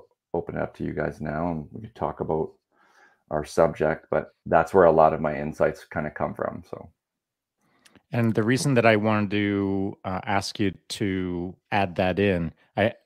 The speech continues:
Speaker 2: is because there's a important distinction for people out there who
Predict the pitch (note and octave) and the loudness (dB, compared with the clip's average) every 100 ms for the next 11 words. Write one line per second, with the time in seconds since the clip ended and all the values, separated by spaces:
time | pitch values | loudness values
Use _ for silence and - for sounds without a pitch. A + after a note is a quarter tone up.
0 | _ _ _ - A#2+ F2+ A2+ - A2+ G#2+ | _ _ _ 0 0 2 -4 0 2 2
1 | G2+ - - B2 A2 - A#2 A2 G#2+ A2 | 0 -6 0 2 2 2 2 4 2 2
2 | A#2 G#2+ - D3 C3+ A#2+ - - G2+ G2+ | 0 -2 2 2 2 -2 -2 -2 -2 -2
3 | A2+ G#2 G2+ - A2 G2 G2+ F#2 F#2 G2 | -4 -4 -6 -6 -6 -4 -2 -2 0 0
4 | G2 F#2+ F2+ G2 F#2 F2+ | 2 0 -2 -4 -4 -4